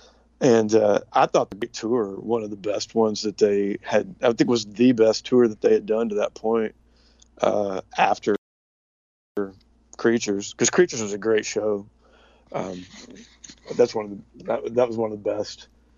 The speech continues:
uh, shows I've seen too. Uh, not just 'cause it was Kiss, but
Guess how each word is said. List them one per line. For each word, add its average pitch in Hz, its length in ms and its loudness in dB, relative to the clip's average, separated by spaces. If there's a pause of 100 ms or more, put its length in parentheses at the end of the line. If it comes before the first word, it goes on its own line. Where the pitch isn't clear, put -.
(600)
uh, 160 180 -10
shows 104 340 2
I've 95 140 -4
seen 104 400 -2 (680)
too. 110 380 2
Uh, 98 160 -4
not 123 180 2
just 117 140 -6
'cause 113 140 0
it 107 60 -2
was - 120 -10
Kiss, 120 360 0
but 104 300 -2